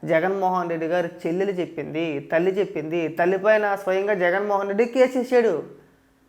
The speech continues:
ఎన్సీఎల్టీలో జగన్మోహన్ రెడ్డి కేసు వేసాడు తల్లిపైన. నన్ను మోసం చేసింది మా అమ్మ, నన్ను మా అమ్మ మోసం చేసి అన్యాయంగా మా చెల్లికి ఓటాలు రాసి ఇచ్చేసిందని తల్లిపైన కేసు ఎవడేసాడు? జగన్మోహన్ రెడ్డి వేసాడు, ఉన్నదేగా.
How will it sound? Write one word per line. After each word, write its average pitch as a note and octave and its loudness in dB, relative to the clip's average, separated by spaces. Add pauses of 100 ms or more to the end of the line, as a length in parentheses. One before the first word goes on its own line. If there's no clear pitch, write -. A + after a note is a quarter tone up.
(460)
ఎన్సీఎల్టీలో G3 0
జగన్మోహన్ A3+ 2
రెడ్డి B3 -2
కేసు A#3+ 4
వేసాడు B3 2
తల్లిపైన. G#3+ 0 (960)
నన్ను G#3 2
మోసం G3+ 2
చేసింది A3 0
మా A3 0
అమ్మ, F#3+ -2 (260)
నన్ను G3+ 2
మా G3 4
అమ్మ F3+ 4
మోసం G#3 4
చేసి A3 -2 (340)
అన్యాయంగా G#3 2
మా A#3 0
చెల్లికి A3 -2
ఓటాలు G#3 2
రాసి G3+ 0
ఇచ్చేసిందని G3+ -4
తల్లిపైన G3+ 0
కేసు G#3+ 0
ఎవడేసాడు? A3+ 0
జగన్మోహన్ C4+ 0
రెడ్డి B3+ 2
వేసాడు, A#3 0
ఉన్నదేగా. C4+ 2